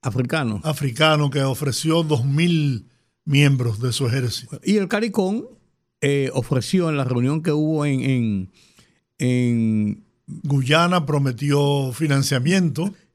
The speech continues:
Speaker 1: Y, no, y varios países y aportar miembros, lo que no establecen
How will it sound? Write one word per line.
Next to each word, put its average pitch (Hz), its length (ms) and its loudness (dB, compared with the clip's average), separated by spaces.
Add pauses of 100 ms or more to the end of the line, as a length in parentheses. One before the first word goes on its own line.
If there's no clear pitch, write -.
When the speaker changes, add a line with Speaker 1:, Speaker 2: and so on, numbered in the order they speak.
(140)
Speaker 1:
Y, 165 220 4
no, 160 260 0
y 151 120 2
varios 190 260 0
países 190 340 0
y 175 60 4
aportar 151 680 -2
miembros, 156 680 0 (300)
lo 143 320 2
que 139 280 0
no 160 600 0
establecen 151 880 -2